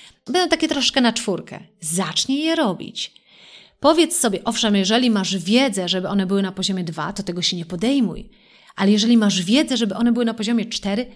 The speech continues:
to już wystarczy, żeby to działanie robić.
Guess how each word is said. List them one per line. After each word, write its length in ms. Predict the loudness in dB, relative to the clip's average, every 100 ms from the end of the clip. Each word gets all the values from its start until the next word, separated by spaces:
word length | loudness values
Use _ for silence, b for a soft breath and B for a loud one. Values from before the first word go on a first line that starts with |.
| _
to 140 | -2 0
już 560 | 4 4 4 2 -4 -8
wystarczy, 1080 | 0 2 2 0 -2 0 -2 -2 -6 -8 -14 b b b
żeby 260 | -4 -4 -2
to 100 | -2
działanie 420 | -2 -2 0 -2
robić. 480 | -2 -8 -12 -12